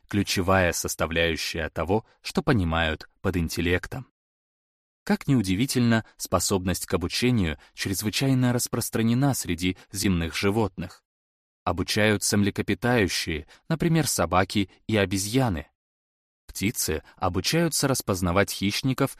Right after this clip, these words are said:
наблюдая за реакциями других птиц. Рыбы — определять богатые кормом места по поведению других рыб, успешно добывающих пищу. Даже насекомые способны обучаться,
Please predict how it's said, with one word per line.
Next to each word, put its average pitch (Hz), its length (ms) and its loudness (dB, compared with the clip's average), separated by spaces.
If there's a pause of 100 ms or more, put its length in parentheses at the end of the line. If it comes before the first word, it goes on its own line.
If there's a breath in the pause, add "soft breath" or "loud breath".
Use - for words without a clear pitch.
(140 soft breath)
наблюдая 110 600 4
за 90 160 0
реакциями 107 840 2
других 107 500 0
птиц. - 500 -4 (400 soft breath)
Рыбы — 87 500 0 (180 loud breath)
определять 98 580 0
богатые 98 600 2
кормом 95 380 0
места 82 460 0 (160 loud breath)
по 143 100 -2
поведению 104 680 2
других 92 460 -2
рыб, 139 240 -2 (260 soft breath)
успешно - 560 -4
добывающих 80 760 -2
пищу. - 440 -4 (840)
Даже 110 340 0
насекомые 110 760 2
способны 92 600 -2
обучаться, 92 760 -4